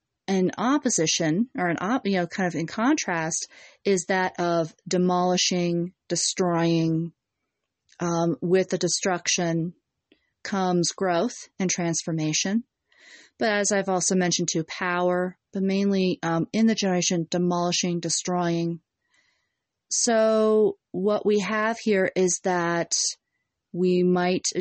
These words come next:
what Pam Gregory had said in March of twenty twenty was, we might see an upheaval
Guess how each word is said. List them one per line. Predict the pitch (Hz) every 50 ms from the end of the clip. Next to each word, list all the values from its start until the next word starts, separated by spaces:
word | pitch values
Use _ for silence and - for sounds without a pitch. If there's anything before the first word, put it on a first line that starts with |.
| 175 -
what | 196 196 180 - - _
Pam | - - 214 202 190
Gregory | 196 190 190 185 196 180
had | 170
said | - - - 180 175 175 - -
in | 175 170 175
March | 175 170 170 170 165 -
of | 170 165
twenty | - - 180 165 160
twenty | - - 185 180 175 175 165
was, | 165 170 160 160 160 156 - - _ _ _ _ _ _ _ _ _ _ _ -
we | 220 196 214 254 277 294 294
might | 285 277 285 277 269 -
see | - - - 262 247
an | 233 - - -
upheaval | - 208 208 208 - - - 214 202 190 170 180 175 160 143 -